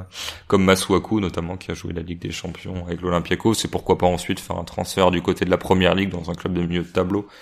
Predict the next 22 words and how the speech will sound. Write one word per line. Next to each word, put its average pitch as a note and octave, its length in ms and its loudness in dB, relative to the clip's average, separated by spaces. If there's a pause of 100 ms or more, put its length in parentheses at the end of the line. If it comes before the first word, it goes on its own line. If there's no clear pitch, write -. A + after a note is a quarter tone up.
(380)
Je - 140 -20
pense F2 220 -8
que, E2 260 -8
je D#2+ 140 -16
pense F2+ 200 -6
que F2+ 100 -4
c'est - 180 -4
l'évolution E2 580 -4
qui F2 160 -10
est - 20 -6
possible, F2 500 -12
euh, F2 200 -14 (180)
pour F#2 200 0
lui F#2 240 0
si - 200 -6
jamais, E2+ 380 -6 (680)
si - 200 -6
jamais F2 320 2
il F2 100 0
a E2+ 60 0
ses - 180 -6
points F#2+ 480 -2